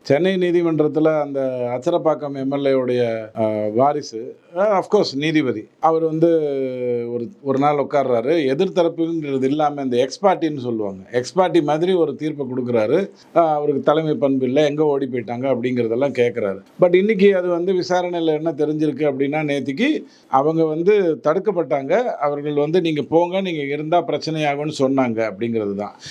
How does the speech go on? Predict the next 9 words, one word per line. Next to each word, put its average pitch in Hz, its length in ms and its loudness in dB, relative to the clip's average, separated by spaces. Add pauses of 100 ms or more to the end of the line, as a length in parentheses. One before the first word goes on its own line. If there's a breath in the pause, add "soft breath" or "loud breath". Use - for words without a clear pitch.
(160 loud breath)
இதுல 180 220 6
நீங்க 180 180 -2
ஒண்ணு 180 320 0
புரிஞ்சுக்கணும், 220 460 -2 (100)
அந்த 127 220 -4
சம்பவம் 208 540 2
நடந்த 185 320 0
அடுத்த 170 400 0
நாளே 156 440 2